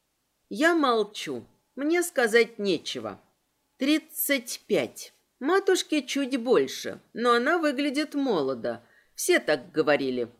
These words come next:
Однако выходит, не настолько молодо, как Молли. И... и ничего это не значит. Потом я становилась старше. Приходил опыт, понимание. Чего?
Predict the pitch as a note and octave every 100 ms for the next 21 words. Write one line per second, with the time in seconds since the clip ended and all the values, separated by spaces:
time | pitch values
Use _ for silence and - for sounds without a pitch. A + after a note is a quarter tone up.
0 | _ D#3 E3 A#3+ C#4 - F#3+ F#3+ C4 B3+
1 | F#3 - _ _ _ - G3+ G#3+ G3+ G3
2 | D4+ E4+ F4 F4+ C4 F3+ D#3+ D3 C3 C#3
3 | - F#3 - G3+ G3 D3 B2+ A2+ A2+ A#2
4 | _ _ A3 B3+ B3+ - _ _ _ F#3
5 | A3 A#3 - C#4+ D#4+ D4 C4+ B3+ A#3 F#3+
6 | F#3 D3 - C3+ - _ _ _ _ _
7 | D4+ C#4+ - F4 D#4+ - _ _ C4+ D4
8 | C#4 C#4 B3+ B3 B3+ B3+ A#3+ - - A#3
9 | G3 - - D3+ D3 _ _ D4 C#4+ E4
10 | E4+ F4+ B3 - G3 G3 - _ - C#4+
11 | C#4 B3 F3 D#3 D3+ D3+ D3+ _ _ _
12 | _ _ - C#4 A#3 F#3+ C#3+ -